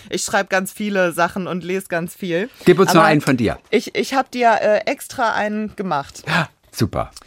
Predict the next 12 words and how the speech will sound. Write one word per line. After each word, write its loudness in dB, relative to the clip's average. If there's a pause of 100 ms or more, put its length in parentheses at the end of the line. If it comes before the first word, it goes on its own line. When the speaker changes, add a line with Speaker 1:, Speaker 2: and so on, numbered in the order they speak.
(160)
Speaker 1:
Ja, -6
und -6
zwar -4
geht -8
der -2
so. -8 (840)
Der -2
Morgen -4
fängt -10
an -8 (560)
mit -10
Grauen -6